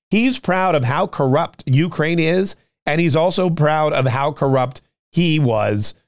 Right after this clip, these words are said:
during his time as vice president. He wears it as a badge of honor. Um, so the Democrats panicked when they read that whistleblower report, when they heard that Donald Trump was talking to President Zelensky. They thought to themselves, "Holy shnikes,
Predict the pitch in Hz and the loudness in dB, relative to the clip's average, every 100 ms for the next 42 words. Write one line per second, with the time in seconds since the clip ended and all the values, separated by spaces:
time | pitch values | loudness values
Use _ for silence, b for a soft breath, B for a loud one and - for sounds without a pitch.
0 | _ - 147 143 143 139 127 127 117 113 | _ -2 0 0 -2 -2 -2 -2 0 -2
1 | 110 220 190 117 - _ _ _ _ _ | -2 0 0 -4 -12 _ _ _ _ _
2 | _ _ - 175 160 160 151 147 139 127 | _ _ -2 0 0 0 0 0 0 -2
3 | 117 117 170 147 82 - _ _ _ 135 | -2 0 0 -2 -6 -14 _ _ _ -2
4 | 147 143 - - 196 190 165 175 147 190 | -2 -4 -6 -2 0 0 0 0 0 0
5 | 220 170 151 - 160 180 - - _ _ | -2 -2 -2 -2 -2 -2 -6 -12 _ _
6 | _ _ - 180 160 131 147 190 185 175 | _ _ -2 0 0 0 0 0 0 0
7 | 127 175 165 143 151 147 139 160 156 113 | 0 0 0 2 2 2 2 0 0 0
8 | 147 170 160 190 147 120 135 156 156 160 | 0 0 0 0 0 0 0 0 0 0
9 | 147 - 135 156 139 127 127 131 131 120 | -2 0 -2 0 0 0 0 2 0 0
10 | 120 151 - 87 87 b _ _ 160 180 | 0 -2 -4 -8 -8 b _ _ -2 0
11 | 170 165 170 147 127 131 123 110 160 180 | 0 0 0 -2 0 0 0 -2 0 0
12 | 170 127 101 - 143 165 185 165 175 170 | 0 0 -2 -2 0 0 0 0 0 0